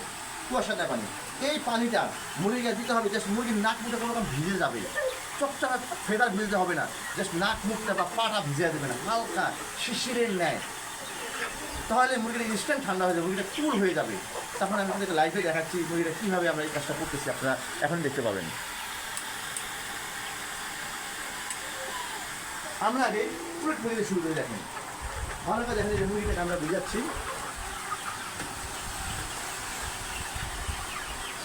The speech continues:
পর্যাপ্ত পানি দেওয়া যাবে না, just যৎসামান্য মুরগি just কোনো রকম ঠান্ডা হলেই, এই যে ভিতরে আমার এখানে মুরগি আছে,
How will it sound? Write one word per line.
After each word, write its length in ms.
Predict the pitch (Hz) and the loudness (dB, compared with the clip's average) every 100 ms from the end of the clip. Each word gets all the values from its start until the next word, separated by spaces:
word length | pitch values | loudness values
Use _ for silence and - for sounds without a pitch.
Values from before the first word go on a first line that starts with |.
| - - | -2 4
পর্যাপ্ত 300 | 233 254 254 | 6 6 4
পানি 160 | 226 208 | 2 4
দেওয়া 180 | 170 | 4
যাবে 180 | 147 123 | 4 0
না, 120 | 101 95 - - - - - - - 180 | -2 -4 -6 -4 -4 -4 -4 -4 -2 0
just 180 | 190 - 160 | 0 0 2
যৎসামান্য 720 | 220 - 247 202 185 233 302 - - - 143 | 2 2 2 4 4 2 2 -2 -4 -2 2
মুরগি 260 | 208 214 | 2 4
just 140 | 202 220 | 2 2
কোনো 120 | 208 | 2
রকম 160 | 214 202 175 | 2 0 0
ঠান্ডা 200 | 170 175 | 2 4
হলেই, 300 | 175 226 294 - - - - - | 4 2 0 -2 -6 -6 -4 0
এই 60 | 175 | 2
যে 60 | |
ভিতরে 320 | 160 175 208 | 2 2 2
আমার 220 | 190 180 175 | 4 4 4
এখানে 200 | 180 175 | 2 0
মুরগি 260 | 170 160 | 0 0
আছে, 220 | 160 - | 0 0